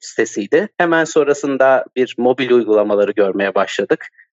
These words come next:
Ardından ileti yönetim sistemlerinden tutun da e-posta gönderme, pazarlama araçlarına kadar birçok uygulama karşımıza çıktı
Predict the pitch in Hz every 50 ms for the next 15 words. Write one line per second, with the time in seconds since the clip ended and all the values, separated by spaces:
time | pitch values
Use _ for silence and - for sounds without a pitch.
0 | _ _ - 151 156 156 156 156 151 156 147 143 147 147 143 - 139 147 139 131
1 | - - 135 131 123 127 127 - 135 120 - - - - - 131 123 123 120 120
2 | 117 113 110 113 117 117 113 - 139 135 - 127 113 110 - 113 120 135 139 -
3 | _ _ _ _ - 127 131 - - 131 - - - 127 120 131 123 123 123 120
4 | 117 113 123 123 - - 127 120 123 120 120 117 117 113 113 110 110 110 107 107
5 | - - 113 107 107 - - 120 110 180 202 196 - 170 - 156 - - 123 110
6 | - 120 131 143 180 180 - 123 113 117 - 123 120 123 165 170 - - - _
7 | - 147 160 185